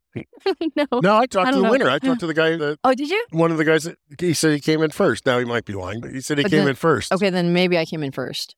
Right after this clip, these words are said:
Speaker 2: Okay. That's what I would
Speaker 1: I don't
Speaker 2: say.
Speaker 1: know.
Speaker 2: Who
Speaker 1: I don't
Speaker 2: knows?
Speaker 1: know. I don't know what my time was. It's just fun to be out here.
Speaker 2: They actually, Gabe Millar told me they have a chip in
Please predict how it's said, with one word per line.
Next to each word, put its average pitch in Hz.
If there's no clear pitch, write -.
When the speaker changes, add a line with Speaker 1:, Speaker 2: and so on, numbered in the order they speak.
Speaker 2:
Okay. 143
That's 214
what 180
I 147
would 185
Speaker 1:
I 226
don't 233
Speaker 2:
say. 226
Speaker 1:
know. 208
Speaker 2:
Who 220
Speaker 1:
I -
don't -
Speaker 2:
knows? 202
Speaker 1:
know. -
I 196
don't 214
know 190
what 175
my 160
time 147
was. 131
It's 175
just 175
fun 151
to 139
be 127
out 127
here. 131
Speaker 2:
They 151
actually, 165
Gabe 143
Millar 139
told 139
me 139
they 127
have 127
a 123
chip -
in 117